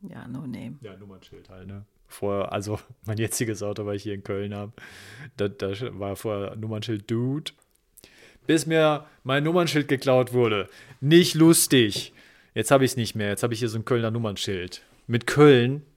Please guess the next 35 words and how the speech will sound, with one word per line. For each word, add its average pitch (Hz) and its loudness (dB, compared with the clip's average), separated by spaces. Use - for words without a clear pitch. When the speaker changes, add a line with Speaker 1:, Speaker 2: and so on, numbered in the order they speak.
Speaker 2:
K. 113 0
Da 151 -8
kann 160 -6
man 151 -2
ja 131 -2
nichts 123 -6
machen. 107 -6
Was 107 -6
soll 151 -2
ich 135 -8
machen? 135 -10
K 98 -6
V 101 -4
B? 143 -2
Hö, 107 0
hö, 104 -2
hö. 180 2
<laughs> 127 -4
Oder 101 -6
K 139 -4
G 165 0
B? 196 -4
Auch 80 -10
blöd. 85 -10
Na. 87 -12
Speaker 1:
Klo. 208 0
Speaker 2:
Klo, 214 -4
ja. 98 -4
Top. 240 0
Gute 277 -2
Idee. 127 6
<laughs> - -14
Wieso 247 6
nicht 226 2
Klo? 110 2